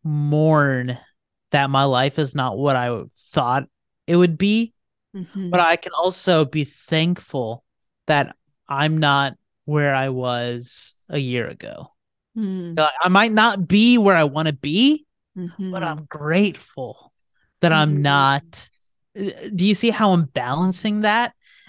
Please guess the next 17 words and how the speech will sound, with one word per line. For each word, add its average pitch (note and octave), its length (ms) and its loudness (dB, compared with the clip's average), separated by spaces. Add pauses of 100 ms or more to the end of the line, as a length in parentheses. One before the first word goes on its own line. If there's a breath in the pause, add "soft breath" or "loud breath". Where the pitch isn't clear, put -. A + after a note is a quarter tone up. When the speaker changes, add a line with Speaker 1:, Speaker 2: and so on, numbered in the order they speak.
(100)
Speaker 1:
And F3+ 160 0
Speaker 2:
Yeah. D#3 60 -10
Speaker 1:
people, E3+ 600 2 (400 soft breath)
this G#3+ 140 0
is, C4 120 2
this F#3+ 220 0
is G#3+ 120 2
where F#3 200 6
some F#3+ 520 0
Enneagram D#3 600 -2
types C#3+ 320 -8
can D#3 160 -6
get C3+ 240 -4
lost. C3+ 880 0 (420 loud breath)
Uh, G#2 240 -2
Speaker 2:
Mm-hmm. E3+ 120 -18
Speaker 1:
s-, D#3+ 260 -18